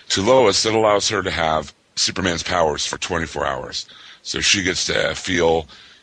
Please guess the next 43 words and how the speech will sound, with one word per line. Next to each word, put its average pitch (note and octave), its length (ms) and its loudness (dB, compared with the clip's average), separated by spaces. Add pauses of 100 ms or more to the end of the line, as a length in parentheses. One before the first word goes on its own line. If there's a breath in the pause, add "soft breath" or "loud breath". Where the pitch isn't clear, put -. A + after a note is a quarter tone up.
(340 loud breath)
how F2+ 200 -4
he G2 180 -4
feels, G2 400 2
perceive - 400 -2
the F#2+ 80 -2
world E2+ 260 2
how D#2 100 2
he E2 160 -4
does, D2 360 0
and D2 120 -8
have D2+ 180 -2
all D2 140 -2
of C#2 80 -8
his C#2+ 160 -6
super C#2 280 -6
abilities. C#2+ 680 -4
But - 140 -20
during C3 240 2
this A2+ 160 2
twenty-four F2+ 420 0
hours, D#2 500 0 (480 loud breath)
uh, C#2 280 -2
for D2 180 -10
some G2 300 -2
reason, E2 500 -2
Samson G2+ 680 0
and E2 140 -2
Atlas, C#2+ 640 -4 (340 loud breath)
who F2+ 100 -8
are F2+ 80 2
also G2 280 0
two E2 200 -6
Silver D2+ 420 -4
Age D2 180 -6
characters D2 420 -4
from C#2+ 180 -8
the C#2+ 80 -10
D C#2+ 180 -8
C C#2+ 240 -4 (140)
U, B1+ 180 -4 (520 loud breath)
um, - 220 -2
show D#2+ 340 4
up C#2 220 0